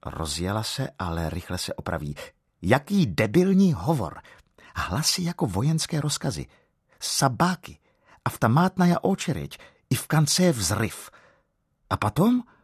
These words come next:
Potom ženský голос priamo v trubku, v ucho,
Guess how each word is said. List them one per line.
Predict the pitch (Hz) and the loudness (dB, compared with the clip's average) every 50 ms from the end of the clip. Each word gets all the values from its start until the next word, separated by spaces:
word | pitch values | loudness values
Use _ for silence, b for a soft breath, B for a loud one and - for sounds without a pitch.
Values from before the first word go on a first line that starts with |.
| b b b b b _ _ _ _ _ _ _ _ - | b b b b b _ _ _ _ _ _ _ _ 0
Potom | - 107 104 - 131 175 220 220 208 175 | 2 2 2 4 4 6 8 8 8 6
ženský | 104 78 76 101 147 185 202 196 - - 196 175 135 | 4 2 2 2 4 4 2 2 0 -2 -2 -2 0
голос | 98 85 95 80 85 90 104 147 208 220 - - b b b b b | 0 2 2 2 2 2 2 0 -2 -4 -6 -6 b b b b b
priamo | - 113 123 175 208 214 220 233 | 4 4 4 4 4 4 4 2
v | 220 - | 2 0
trubku, | - 214 226 196 - - - 160 - b b b b b b | -4 -4 -4 -4 -6 -8 -10 -10 -10 b b b b b b
v | b - - - - | b -14 -10 -4 -2
ucho, | 202 196 190 - - - - - - | -2 -2 -2 -4 -6 -8 -10 -14 -18